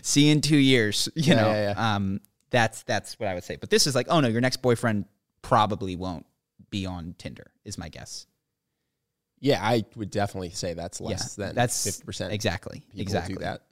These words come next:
Speaker 1: Correct. So that's, that's my sense. I'm sure there's other things as well. Um,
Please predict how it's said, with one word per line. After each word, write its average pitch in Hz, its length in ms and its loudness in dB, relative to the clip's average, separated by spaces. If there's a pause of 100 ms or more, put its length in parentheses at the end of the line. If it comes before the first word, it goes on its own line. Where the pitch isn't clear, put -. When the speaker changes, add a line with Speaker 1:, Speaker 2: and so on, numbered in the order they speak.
(300)
Speaker 1:
Correct. - 360 -12 (340)
So - 100 -12
that's, 87 240 -6
that's - 240 -16
my 78 100 -18
sense. - 360 -18 (180)
I'm 127 60 -20
sure 131 100 -2
there's - 180 -8
other - 140 -12 (100)
things - 220 -18
as - 100 -20
well. - 200 -16 (1000)
Um, 110 420 -8